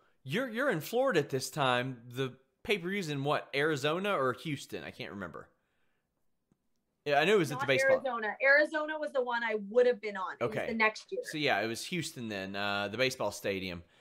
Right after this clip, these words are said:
Speaker 1: So what, did you have to, like, hop on a flight, like, immediately, or?
Speaker 2: Yeah, so it was, I, I believe, like, the day before, like,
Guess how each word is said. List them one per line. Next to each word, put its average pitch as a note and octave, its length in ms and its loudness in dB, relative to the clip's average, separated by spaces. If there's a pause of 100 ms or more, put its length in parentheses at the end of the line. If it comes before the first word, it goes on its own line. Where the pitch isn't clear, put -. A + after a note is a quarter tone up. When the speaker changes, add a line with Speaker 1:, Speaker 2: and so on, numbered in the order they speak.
(240)
Speaker 1:
So - 180 -2
what, C#3+ 240 -2
did B2 180 -10
you D3+ 80 4
have D3 100 2
to, C3+ 140 2
like, A#2+ 340 -2
hop C#3+ 220 4
on D#3 100 6
a B2 40 2
flight, D#3 420 6 (260)
like, C3+ 160 0
immediately, A3 680 0
or? G#2+ 260 -2 (340)
Speaker 2:
Yeah, D#4 220 8
so D#4+ 180 2
it A4 80 8
was, D#4+ 120 -6
I, D4 200 2
I C#4+ 100 2
believe, C#4+ 340 -4
like, F#4 160 -6
the B3+ 100 -2
day A#3+ 180 -2
before, A3+ 460 0
like, G#3 320 2